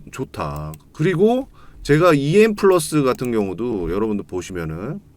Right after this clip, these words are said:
일봉으로, 자, 여기 사백사십팔 일선 자리까지 떨어졌단 말이죠. 그럼 여기가 매수 타점인 거야. 그래서 제가 텔레방에서 이엠 플러스 제가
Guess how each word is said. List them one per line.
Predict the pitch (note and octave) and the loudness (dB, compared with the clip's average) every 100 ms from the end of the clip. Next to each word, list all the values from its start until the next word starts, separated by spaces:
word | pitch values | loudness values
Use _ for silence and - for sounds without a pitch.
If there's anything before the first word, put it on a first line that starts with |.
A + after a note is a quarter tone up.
| - - | -20 -8
일봉으로, | C#3 F#3 F3+ F#3+ E3+ G3+ B3 - - - - - - - - - - - - - - - | -2 2 4 4 4 2 0 -6 -18 -20 -20 -20 -20 -14 -12 -12 -18 -20 -20 -20 -20 -10
자, | G#2 D#2+ - - - - - - - A#2 | -8 -8 -10 -20 -20 -20 -20 -20 -8 2
여기 | C#3 E3+ G3 G3 E3+ - | 2 4 2 2 2 -4
사백사십팔 | - - B2+ F#3 D#3 D3+ D3+ D3+ D3 | -10 -6 -2 -2 0 -2 -2 0 0
일선 | C#3 C#3 B2+ - - | 0 -2 -4 -12 -12
자리까지 | - B2 D#3 D#3 C3 G#2 | -4 -2 2 2 0 0
떨어졌단 | C3+ C3 A2 - E2+ | 0 2 0 -4 -8
말이죠. | D2+ C#2+ - E2 | -10 -12 -16 -10
그럼 | - G3 | -4 0
여기가 | A#2 C#3 D#3 A#2+ | 2 2 2 2
매수 | G2 - | -2 -6
타점인 | B2 A#2+ G#2 D2 | -8 -6 -6 -8
거야. | C2+ C2 C#2 - | -12 -16 -20 -18
그래서 | - E3 F#3 | -2 0 2
제가 | D#3 A#2 A#2 F#3+ A3 - - - - | 0 0 2 2 0 -6 -20 -20 -6
텔레방에서 | G#3 G#3 G3+ F3+ D3 C3 E3+ G3+ A#3+ - - - | 4 6 6 4 2 0 0 -2 -4 -14 -16 -2
이엠 | D3+ F#3 E3 | 2 2 2
플러스 | F3+ E3 D3+ E3+ F#3+ G#3 - - - _ - - - | 0 0 -2 -4 -2 -4 -6 -20 -20 _ -20 -20 -4
제가 | C3+ C3 C#3+ C#3 | 0 2 2 0